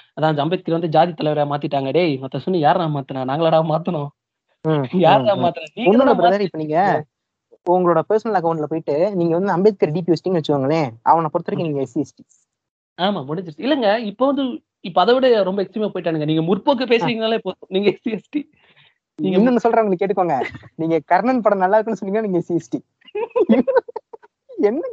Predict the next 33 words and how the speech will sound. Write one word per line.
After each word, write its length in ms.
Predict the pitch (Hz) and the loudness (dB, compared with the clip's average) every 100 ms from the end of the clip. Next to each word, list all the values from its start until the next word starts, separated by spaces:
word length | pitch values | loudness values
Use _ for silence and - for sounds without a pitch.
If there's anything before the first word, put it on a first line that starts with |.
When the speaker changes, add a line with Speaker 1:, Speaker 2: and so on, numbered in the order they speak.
| - | 2
Speaker 2:
கேட்டகரி 340 | 233 269 277 | 2 2 0
வச்சு 180 | 240 233 | 0 0
உனக்கு 360 | 220 196 196 190 | -2 0 0 0
கம்யூனிட்டி 400 | 175 247 294 240 | 0 2 0 0
சர்டிஃபிகேட் 220 | 214 202 | 0 0
பிரிண்ட் 140 | 220 | 2
அடிச்சு 160 | 240 202 | 0 0
கொடுத்துட்டு 220 | 190 185 | -4 -2
இருக்கானுங்க 280 | 185 185 170 | 0 -2 0
எல்லாத்துக்கும் 360 | 185 185 185 165 | 0 0 -6 -2
உட்காந்து 180 | 185 | -2
உனக்கு. 240 | 175 156 156 - _ _ - | -2 -2 -4 -6 _ _ -20
Speaker 1:
ஐயோ, 420 | - - - 175 | -12 -10 -8 -8
ஐயோ. 240 | 208 196 202 | -10 -6 -2
Speaker 2:
இதுக்கு 200 | 196 208 | 0 2
எ-, 40 | |
Speaker 1:
ரொம்ப 140 | 185 196 | 4 4
Speaker 2:
எனக்கு 220 | 277 269 | 4 2
நடந்திருக்கு 340 | 269 277 240 | 2 0 -2
பிரதர். 220 | 185 196 | 0 0
நான் 300 | 190 175 208 | 4 6 6
வந்து 240 | 208 240 247 | 4 -2 -4
இது 120 | 214 214 | -4 -2
போடுறேன், 340 | 170 170 208 | 0 0 0
கர்ணன் 280 | 180 196 208 | -2 -4 -4
படம் 180 | 180 165 | -6 -4
போஸ்ட் 260 | 185 - | -4 0
போடுறேன். 360 | 175 175 220 196 | -2 0 -2 0
ஒருத்தன் 260 | 170 165 175 | 0 0 -2
வந்து 100 | 175 | -2
என் 140 | 160 | -2
பர்சனல் 240 | 202 196 | -4 -4
அக்கவுண்ட்ல 300 | 151 143 131 | -4 -4 0